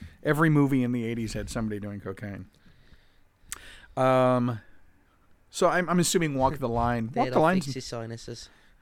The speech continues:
Speaker 2: What?
Speaker 1: <laughs> That's exactly what it is.
Speaker 2: Yeah.
Speaker 1: This'll do you good.
Speaker 2: Yeah.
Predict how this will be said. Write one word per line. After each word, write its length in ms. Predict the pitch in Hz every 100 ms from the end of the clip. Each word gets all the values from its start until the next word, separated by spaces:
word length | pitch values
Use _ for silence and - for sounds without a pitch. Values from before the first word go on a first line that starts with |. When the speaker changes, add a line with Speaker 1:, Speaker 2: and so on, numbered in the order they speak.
| -
Speaker 2:
What? 140 | 131 143 -
Speaker 1:
<laughs> 180 | - -
That's 220 | - -
exactly 380 | 143 135 131 120
what 100 | 113
it 140 | 113
is. 120 | 127 117 -
Speaker 2:
Yeah. 160 | - - -
Speaker 1:
This'll 380 | 120 139 - 107
do 200 | 101 107
you 140 | 104
good. 320 | 104 110 131 - _ _ - -
Speaker 2:
Yeah. 120 | 67